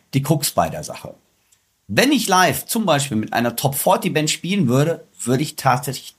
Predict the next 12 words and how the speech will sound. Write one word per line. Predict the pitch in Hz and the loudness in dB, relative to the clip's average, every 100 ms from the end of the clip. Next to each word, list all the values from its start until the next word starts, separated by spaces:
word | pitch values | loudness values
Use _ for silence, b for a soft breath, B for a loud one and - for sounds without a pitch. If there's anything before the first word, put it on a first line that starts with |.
| - | 0
Direct | 104 117 120 117 - | 2 2 0 -4 -4
Outs | 101 98 | -2 -2
verwenden. | - 113 107 107 - | -2 0 0 0 -2
Und | 82 92 | -4 0
jetzt | 139 139 - | 0 -2 0
ganz | 135 180 180 | 0 0 -2
wichtig | 135 135 - | -4 -6 -12
für | - - - | -10 -10 -10
euch. | - - - b b b b _ | -14 -16 -20 b b b b _
Ich | - 123 - 98 113 | -2 -2 -2 -2 2
würde | 208 247 143 | 2 2 0
maximal | 92 104 143 - - 165 147 131 110 87 - | 2 2 2 0 -2 2 4 4 4 0 -6